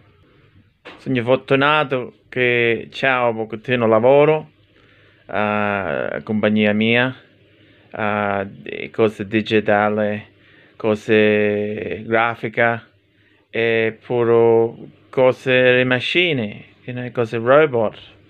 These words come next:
Sogno da un gruppo in italiano e si chiama Life Business e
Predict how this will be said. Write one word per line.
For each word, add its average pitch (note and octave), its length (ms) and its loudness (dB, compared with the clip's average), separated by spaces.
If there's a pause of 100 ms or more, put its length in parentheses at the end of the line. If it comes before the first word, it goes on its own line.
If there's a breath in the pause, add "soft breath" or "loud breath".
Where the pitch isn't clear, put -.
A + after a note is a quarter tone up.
(840 soft breath)
Sogno B2 1160 0
da A#2+ 280 -2
un B2+ 140 0
gruppo C3 1000 4
in C3+ 100 0
italiano B2+ 840 2 (340)
e C#3 140 -10
si - 160 -16
chiama B2 500 0
Life C3+ 680 0
Business B2+ 880 -4
e A2+ 440 -2